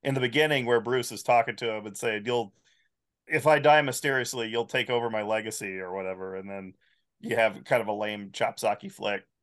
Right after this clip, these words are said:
that follows that, that pretty good opening scene. And Bruce Lai is playing both Bruce Lee and Bruce Lai in, in that, that scene. And then they made a sequel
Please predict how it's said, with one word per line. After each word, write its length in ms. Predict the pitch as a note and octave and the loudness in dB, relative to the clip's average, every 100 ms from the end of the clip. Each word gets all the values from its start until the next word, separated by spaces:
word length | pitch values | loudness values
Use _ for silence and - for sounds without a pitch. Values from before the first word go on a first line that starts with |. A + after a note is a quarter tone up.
| _ | _
that 220 | A#2 - | -14 0
follows 380 | A2+ G2+ G2+ G2 | 2 2 0 -2
that, 140 | G#2 - - | -4 -4 -10
that 200 | - - | -10 -8
pretty 200 | - A#2 | -4 -2
good 200 | G#2 G#2+ | 0 0
opening 360 | G2+ G#2 G#2 F#2+ | 0 -4 -8 -6
scene. 400 | - G#2 G2+ F#2+ _ _ _ _ | -6 -6 -6 -10 _ _ _ _
And 260 | A#2+ A#2+ A2 | 2 2 4
Bruce 260 | C#3+ C3+ | 4 6
Lai 220 | C3+ C3 B2 | 8 10 10
is 180 | A#2 - | 4 4
playing 320 | C#3+ C3+ A#2+ | 4 4 4
both 380 | B2 C3 A#2+ _ _ | 2 2 0 _ _
Bruce 260 | - D3+ - | -2 -2 0
Lee 300 | D3+ D3 C3+ | 0 0 0
and 220 | C#3 E3 | 2 2
Bruce 300 | A#2+ A2+ G2+ | 2 -4 -4
Lai 340 | G#2+ G2+ F#2+ G2 _ _ _ _ _ _ | 0 2 2 -2 _ _ _ _ _ _
in, 220 | B2 A#2+ A2+ | -2 -2 -4
in 200 | - A#2 | -4 -2
that, 240 | G#2+ G2+ - _ | 2 0 -2 _
that 200 | G#2+ G#2 | -4 -4
scene. 480 | - B2 A2 G#2 G2+ _ _ _ _ | -2 -4 -4 -6 -10 _ _ _ _
And 160 | B2 A#2+ | 4 6
then 200 | C#3+ D3 | 6 8
they 80 | C3+ | 6
made 200 | D3+ D#3+ | 6 6
a 60 | |
sequel 800 | - F3 E3+ D3+ B2+ B2 A#2+ - | 4 2 0 2 4 4 2 -2